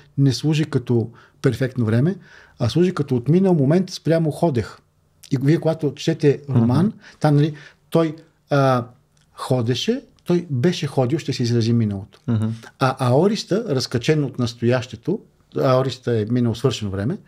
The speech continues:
Speaker 1: разкачен от настоящето, сега той минава на задната ос и там, където минало несвършено изразява продължаващи действия, той изразява просто моментни действия.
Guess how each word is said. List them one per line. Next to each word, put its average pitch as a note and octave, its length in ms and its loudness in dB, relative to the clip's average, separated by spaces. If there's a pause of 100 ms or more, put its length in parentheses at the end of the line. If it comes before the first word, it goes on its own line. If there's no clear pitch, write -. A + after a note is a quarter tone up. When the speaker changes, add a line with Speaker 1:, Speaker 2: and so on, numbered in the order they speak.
(580)
Speaker 1:
разкачен C3 440 0
от F#3+ 100 -4
настоящето, A#2 720 -2 (240)
сега D#3+ 260 0
той D#3+ 180 2 (160)
минава D3 340 2
на A#2+ 100 2
задната B2 440 0
ос G3 280 -2 (340)
и C#3+ 80 0
там, D#3+ 240 0
където D3 300 2
минало C#3+ 280 2
несвършено C#3+ 500 0
изразява A#2+ 460 0
продължаващи A2+ 640 0
действия, C3+ 320 -2
той D#3+ 120 0
изразява C3+ 260 -2
просто B2 280 -4
моментни A2 380 -2
действия. F#2 320 -10